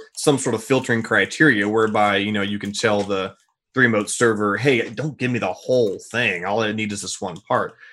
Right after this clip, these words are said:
which, of course, would be even more complicated in, in Ben's example, since the data coming back was just kind of an automatic functionality,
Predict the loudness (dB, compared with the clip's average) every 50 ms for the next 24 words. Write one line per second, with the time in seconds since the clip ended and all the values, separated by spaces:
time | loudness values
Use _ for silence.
0 | -20 -8 0 2 2 2 2 0 0 2 4 6 6 6 4 0 -6 -10 -12 _
1 | _ _ _ _ _ -12 -12 -12 -8 0 4 4 4 6 6 4 4 4 2 2
2 | 2 2 0 2 2 2 2 2 0 -6 -4 -2 -2 -2 -2 -4 -6 -8 -8 -6
3 | -6 -4 -6 -6 -8 -10 -12 -14 -18 _ _ _ _ _ _ _ -2 0 0 0
4 | 0 -2 2 4 4 4 4 2 0 0 0 0 0 0 -2 -2 -6 -8 -6 -2
5 | 0 0 0 0 -2 -4 -2 0 0 0 0 -2 -4 -6 -6 -6 -6 -8 -4 0
6 | 2 2 2 0 -2 -6 -6 -6 -6 -8 -8 -4 -2 -2 -2 -2 -2 -6 -6 -4
7 | -2 -2 -2 -2 -2 -2 -4 -4 -6 -8 -12 -12 -12 -10 -4 -2 0 0 0 0
8 | -2 -6 -8